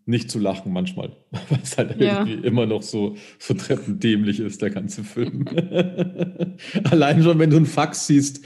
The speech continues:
Speaker 1: dann liest er das Fax durch und am Schluss steht noch drauf, „Duck dich.“
Speaker 2: Ja,
Speaker 1: <laughs>
Speaker 2: ja. <laughs> Ja, ja.
Speaker 1: Also es passiert
Speaker 2: Ja.
Speaker 1: schon viel Scheiße in dem Film, ja.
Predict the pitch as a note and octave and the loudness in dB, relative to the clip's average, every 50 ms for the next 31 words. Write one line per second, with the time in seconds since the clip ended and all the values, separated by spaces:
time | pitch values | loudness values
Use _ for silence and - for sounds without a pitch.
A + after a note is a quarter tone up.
0 | - - - - - B2 D#3 D3 C#3+ E3+ E3 E3+ E3 D3 A#2+ C3 B2+ B2 - - | -18 -20 -6 -4 0 2 4 6 6 6 6 4 4 4 6 4 2 2 0 0
1 | C3 C3+ C#3+ - - - - - C3 C3+ C#3+ D3 D3 - - - - - - - | 0 0 0 -2 -6 -12 -6 0 2 2 2 2 0 -6 -8 -6 -6 -4 0 2
2 | D3+ C3+ B2+ B2+ - C#3 C#3+ C#3+ C#3 - - C#3 C#3 B2+ A#2+ B2+ B2 B2+ B2 A2 | 4 4 4 2 0 2 2 2 2 2 2 2 4 4 4 2 0 2 0 0
3 | A#2+ A#2+ - - - - - _ - C3+ B2 B2+ - - - - D3 C#3+ C#3 - | 0 0 -2 -8 -18 -20 -20 _ 2 2 2 2 0 -8 2 4 4 4 4 0
4 | - - - - - - - - G3+ - E3 - - - - _ - G#3+ - F#3+ | -4 -8 -8 -2 -2 -2 0 0 2 2 2 2 0 -4 -4 _ 2 2 2 2
5 | F#3 F#3 F#3 E3+ - A3 G#3+ - A#3+ C#4 C#4+ C#4+ C4+ B3+ B3 A#3 G#3+ - - F3 | 2 2 2 2 -2 -4 -4 -2 -2 0 2 2 2 2 0 -2 -4 -4 -6 -6
6 | F#3 - - D3 - - - - F3+ - - - - - - - _ _ _ _ | -6 -4 -6 -6 -6 -6 -8 -8 -8 -8 -8 -8 -8 -10 -10 -10 _ _ _ _
7 | _ - - - - - - - A3+ D4 - - - D4 F3+ F3 F3 - _ - | _ -18 -16 -16 -16 -8 -6 -4 -4 -4 -6 -4 -6 -4 -4 -4 -6 -8 _ -20
8 | - - - - _ _ _ - - - - B3 B3 A#3+ - - _ _ _ _ | -18 -18 -18 -18 _ _ _ -20 -20 -14 -10 -8 -6 -6 -8 -10 _ _ _ _
9 | _ _ _ _ _ - C3 C3 - - A3+ A3 G#3 - - _ _ _ _ _ | _ _ _ _ _ -8 -8 -6 -4 -4 -4 -4 -6 -8 -12 _ _ _ _ _
10 | _ _ _ _ _ _ _ _ - A#2+ B2 A#2+ B2+ A#2 - - B2+ - - D3+ | _ _ _ _ _ _ _ _ -6 -4 -2 -2 -2 -2 0 -2 0 2 2 0
11 | - - C#3 B2 A#2+ A#2+ A#2 A2 - - - B2+ B2 A2 - G#2+ G2+ G2 G2 G2+ | 2 0 0 0 0 -2 -6 -6 -8 -8 -4 -4 -4 -2 -2 -2 -2 -2 -2 -4
12 | A2 G#2 F#2+ G#2 G2+ G2+ - G#2+ G#2+ G#2 G#2 G2+ G#2 G#2+ | -6 -6 -4 -6 -6 -4 -4 -4 -4 -4 -4 -6 -6 -8